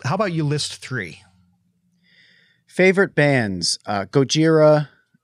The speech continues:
Speaker 2: is probably number one. I love Gojira.
Speaker 1: Mm-hmm.
Speaker 2: Uh,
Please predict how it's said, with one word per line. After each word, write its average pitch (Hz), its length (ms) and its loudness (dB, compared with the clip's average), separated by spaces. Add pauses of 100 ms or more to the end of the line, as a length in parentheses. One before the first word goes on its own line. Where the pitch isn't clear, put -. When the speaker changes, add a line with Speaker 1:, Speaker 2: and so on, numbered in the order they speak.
(180)
Speaker 2:
is - 140 -8
probably 127 500 -4
number 113 240 -6
one. 139 560 -2 (400)
I - 40 -14
love 113 160 -8
Gojira. 113 640 -6 (1080)
Speaker 1:
Mm-hmm. 101 100 -14
Speaker 2:
Uh, 107 320 -6